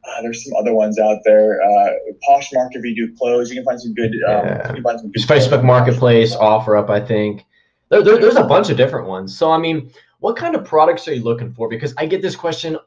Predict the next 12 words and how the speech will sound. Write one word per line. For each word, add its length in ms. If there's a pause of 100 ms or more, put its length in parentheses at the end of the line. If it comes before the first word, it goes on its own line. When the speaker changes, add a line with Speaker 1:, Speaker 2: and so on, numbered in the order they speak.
Speaker 2:
all 460
the 100
time. 360
I'm 80
sure 220
every 260
Amazon 420
seller 280
gets 280
it. 60
Everyone's 340
like, 180